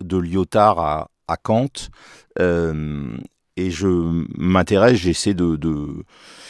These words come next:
d'ausculter, euh, les stra-, les, les traces de ce que j'appelle l'effraction esthétique, donc j'essaie de donner plusieurs déterminations en, en lisant les œuvres, euh, de, des philosophes et en m'interrogeant, euh, sur la question de savoir pourquoi, euh,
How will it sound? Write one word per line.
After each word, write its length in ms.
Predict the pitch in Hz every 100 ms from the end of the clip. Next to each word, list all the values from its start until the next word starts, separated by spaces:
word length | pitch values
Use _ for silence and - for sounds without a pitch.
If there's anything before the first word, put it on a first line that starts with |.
| - - - - _ _ _ _
d'ausculter, 800 | 101 123 - 131 117 151 143 147
euh, 120 | 113
les 140 | 95 95
stra-, 440 | - - 123 123 104
les, 240 | 98 95
les 160 | 101 104
traces 400 | - 127 127 95
de 360 | 92 87 87 82
ce 100 | -
que 100 | 95
j'appelle 360 | 90 - 104
l'effraction 540 | 98 - 95 - - 92
esthétique, 440 | - 95 139 139
donc 160 | 95 87
j'essaie 320 | 87 - 87
de 60 |
donner 260 | 87 90 90
plusieurs 380 | - 98 87 82
déterminations 920 | 87 87 82 87 85 - 143 123 87
en, 80 | -
en 140 | 101
lisant 300 | 95 98 107
les 200 | 95 82
œuvres, 360 | 101 110 85 85
euh, 320 | 82 78 80
de, 460 | 73 82 80 76 76
des 160 | 82
philosophes 580 | 87 92 92 104 143 - -
et 220 | 98 95
en 140 | 92 98
m'interrogeant, 880 | 95 90 95 92 90 113 123 110 85
euh, 140 | 82 82 92 - 95
sur 300 | 90 - 92
la 100 | 90
question 320 | 92 90 113
de 40 | 104
savoir 380 | 98 101 117 -
pourquoi, 600 | - - 113 123 113
euh, 80 | 82